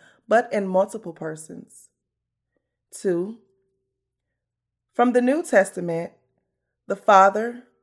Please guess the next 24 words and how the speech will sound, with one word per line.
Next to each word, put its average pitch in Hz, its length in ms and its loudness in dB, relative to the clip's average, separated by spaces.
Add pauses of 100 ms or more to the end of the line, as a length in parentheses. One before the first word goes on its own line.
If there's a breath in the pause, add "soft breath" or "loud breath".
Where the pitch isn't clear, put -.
the 185 140 -10
Son, 185 520 0 (340)
and 196 140 -4
the 214 80 4
Holy 247 300 0
Spirit 226 540 -2
are 180 160 0
God 196 340 0
to 160 240 -12
us. - 480 -16 (1120)
But 220 220 -2
God 240 340 4
exists 196 520 -2
in 180 180 -4
three 214 340 -4
independent 220 520 -6
persons. 170 760 -12 (1120)
This 240 400 -2
truth 208 320 0
is 185 220 -6
revealed 175 580 0 (340 soft breath)
in 185 220 0
unequivocal 214 1120 -2
terms 165 580 -8